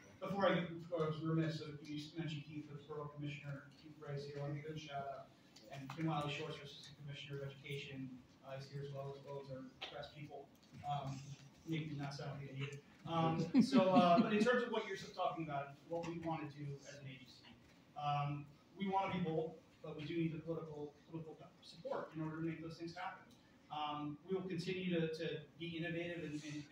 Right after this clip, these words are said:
and, and, uh, aggressive in ensuring that our streets are safe. Um, we're trying to do that with bike boulevards, with protected bike lanes.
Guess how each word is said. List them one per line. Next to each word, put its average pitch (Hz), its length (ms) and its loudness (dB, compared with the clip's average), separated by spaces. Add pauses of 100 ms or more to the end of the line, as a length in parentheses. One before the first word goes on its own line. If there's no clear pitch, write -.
and, 139 240 -6 (160)
and, 135 320 -6 (320)
uh, 135 300 -6
aggressive 180 500 -6
in 135 180 -6 (300)
ensuring 151 420 -2
that 147 80 -4
our 139 120 -2
streets 147 340 -8
are 139 80 -8
safe. 156 340 -8 (400)
Um, 135 480 -6
we're 156 140 -4
trying 165 320 0
to 151 80 -2
do 160 180 0
that 156 300 0
with 143 100 -8 (200)
bike 151 260 -6
boulevards, 208 720 -6 (340)
with 135 300 -6 (100)
protected 160 360 -4
bike 208 280 -2
lanes. 185 600 -8